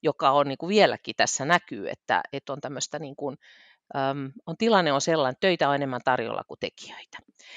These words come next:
Ja, ja jotta pystytään pitämään asiakkaille, tässä tapauksessa omistaja-asiakkaille hinta, ää, kilpailukykyisen,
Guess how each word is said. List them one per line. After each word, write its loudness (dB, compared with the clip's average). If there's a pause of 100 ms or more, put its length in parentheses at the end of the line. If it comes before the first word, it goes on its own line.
(180)
Ja, 4 (140)
ja -2
jotta 2
pystytään -4
pitämään -2 (100)
asiakkaille, -2
tässä -2
tapauksessa -4
omistaja-asiakkaille -2
hinta, -2 (480)
ää, -2
kilpailukykyisen, -2